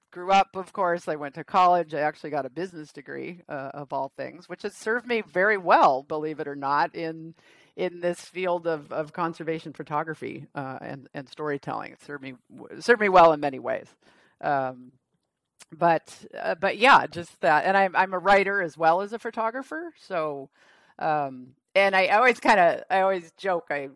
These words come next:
I'm always kinda suffering this identity crisis. It's like, "Well, am I a photographer or am I a writer?"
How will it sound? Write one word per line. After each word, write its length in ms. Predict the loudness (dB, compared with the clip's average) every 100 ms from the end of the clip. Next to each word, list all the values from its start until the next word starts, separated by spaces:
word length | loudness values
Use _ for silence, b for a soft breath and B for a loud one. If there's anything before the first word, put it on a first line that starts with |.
| -16
I'm 220 | -14 -10
always 240 | -10 -10
kinda 240 | -12 -12 -12
suffering 560 | -2 -2 -2 -8 -8
this 180 | -14 -4
identity 540 | -4 0 0 0 -4
crisis. 560 | -10 -8 -8 -8 -16 -18
It's 140 | -14
like, 160 | -14 -6
"Well, 240 | 0 2
am 240 | 2 0 0
I 80 | 0
a 80 |
photographer 580 | -2 -10 -4 -4 -4 -6
or 320 | -4 -2 -2
am 220 | -2 -4 -4
I 80 |
a 100 | -4
writer?" 500 | -4 -4 -6 -8 -12